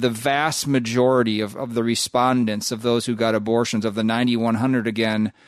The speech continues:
do not want children at this time. That was the box they checked. That was way over half. Fifty-two hundred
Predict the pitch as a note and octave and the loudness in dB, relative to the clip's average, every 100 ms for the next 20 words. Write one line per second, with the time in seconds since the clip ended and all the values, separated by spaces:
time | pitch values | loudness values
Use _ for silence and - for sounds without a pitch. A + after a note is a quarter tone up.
0 | - - D3 C#3+ C#3 C3+ B2+ B2 A#2+ - | -10 2 4 6 4 2 2 2 2 0
1 | - C#3+ C3 B2 A2 B2 A2+ - C3 G2+ | 2 4 4 2 2 0 -2 0 0 0
2 | A2+ A#2+ A2 A2+ A#2+ B2+ - - A2+ - | 0 -2 -2 0 2 2 0 -2 -2 0
3 | C#3 G2+ B2+ B2+ A#2+ - - C#3 B2+ C#3+ | 0 0 0 2 2 0 -8 -2 2 4
4 | D3 B2+ A2+ C3+ A2+ G2 - E3 - D3+ | 4 2 0 0 0 -4 -2 -2 -2 -6
5 | B2 - D3+ B2+ - E3+ E3 C3+ G#2+ F#2+ | -6 -2 0 0 -2 -2 -2 0 -2 -4